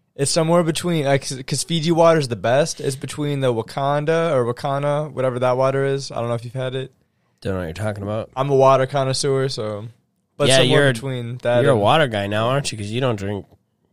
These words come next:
Speaker 2: any
Speaker 1: Yeah.
Speaker 2: caffeine.
Speaker 1: Oh,
Speaker 2: Like, are you down to zero? Like,
Speaker 1: zero.
Speaker 2: none?
Speaker 1: I've been at zero for, like, probably for three months, prob-, two months, two or three months, probably.
Speaker 2: Now, why'd you do it though? That's the question.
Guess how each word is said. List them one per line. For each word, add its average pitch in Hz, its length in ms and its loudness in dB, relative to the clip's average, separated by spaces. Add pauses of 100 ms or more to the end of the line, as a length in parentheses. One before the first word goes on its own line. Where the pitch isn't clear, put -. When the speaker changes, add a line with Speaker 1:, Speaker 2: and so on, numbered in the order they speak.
(240)
Speaker 2:
any 123 200 2
Speaker 1:
Yeah. 120 40 0
Speaker 2:
caffeine. 117 420 0
Speaker 1:
Oh, 156 200 2
Speaker 2:
Like, 180 180 2
are 117 80 2
you 156 160 6
down 151 240 6
to 147 80 2
zero? 127 420 4
Like, 123 160 2
Speaker 1:
zero. 123 220 4 (120)
Speaker 2:
none? 135 140 -4
Speaker 1:
I've 139 200 0
been 135 160 2
at 143 120 2
zero 156 300 2
for, 135 240 0
like, 110 400 -2 (460)
probably 123 840 -2 (440)
for - 100 -4
three 139 240 -4
months, 113 260 -4
prob-, - 380 -6 (100)
two 147 140 -6
months, 165 420 -4
two - 160 -6
or 131 80 -2
three 127 140 -8
months, 107 280 -10
probably. - 360 -8 (1120)
Speaker 2:
Now, 127 180 2
why'd 113 200 4
you 101 80 -6
do 120 180 -2
it 123 140 -4
though? 85 140 -8
That's 104 200 -8
the - 80 -12
question. - 480 -14